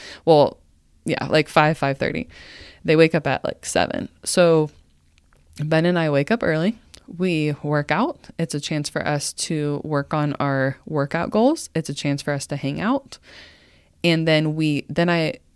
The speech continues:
once I'm done with the garage, like, I'm done for the day. And that's, the workout goes in its proper place. And I spend the rest of the day, like, I try to stay pretty active. I, you know, just being a mom keeps you active. But, uh,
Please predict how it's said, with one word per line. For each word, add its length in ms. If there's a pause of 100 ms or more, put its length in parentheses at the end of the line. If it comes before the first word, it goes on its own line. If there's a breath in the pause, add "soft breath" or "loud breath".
(280)
once 340
I'm 280 (320)
done 220
with 160
the 80
garage, 580
like, 260 (160)
I'm 140
done 220
for 120
the 80
day. 300 (160)
And 160
that's, 420 (340 loud breath)
the 140
workout 560 (800)
goes 260
in 80
its 100
proper 320
place. 480 (560 soft breath)
And 160
I 80
spend 280
the 60
rest 200
of 80
the 60
day, 60
like, 160
I 80
try 240
to 140 (200)
stay 420 (280)
pretty 320
active. 540
I, 160 (160)
you 140
know, 260
just 180
being 160
a 40
mom 360
keeps 320
you 80
active. 520
But, 240 (760 loud breath)
uh, 240